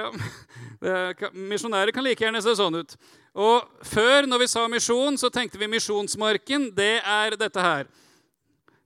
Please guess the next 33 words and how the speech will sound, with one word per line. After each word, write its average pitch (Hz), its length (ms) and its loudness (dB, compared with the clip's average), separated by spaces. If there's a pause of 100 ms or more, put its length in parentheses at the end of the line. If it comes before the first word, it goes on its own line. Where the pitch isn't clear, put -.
(120)
Skal 151 120 -8
vi 151 60 -4
se. 143 140 -2 (1300)
De 180 80 -2
grønne 196 320 2
områdene 170 380 0
her, 190 80 0
det 180 80 2
er 190 80 -2
misjonsmarken, 143 720 -6
ikke 135 140 -10
sant? 135 280 -8
Altså, 123 240 -12
Sør-Amerika, 190 1160 2 (680)
Afrika, 202 800 2
Midtøsten, 190 640 -6 (220)
Asia, 202 260 -2
der 190 220 2
har 208 100 2
du 202 80 -2
misjonsmarken, 151 1200 -2
ikke 147 160 -8
sant? 185 320 -8 (400)
Men 196 380 -8 (100)
ja, 175 140 -2 (920)
og 175 360 2
det 143 120 -12
er 143 100 -8
ikke 185 80 -10
noe 220 80 -4
gærent 165 260 -2
i 156 60 -6
det, 165 100 -4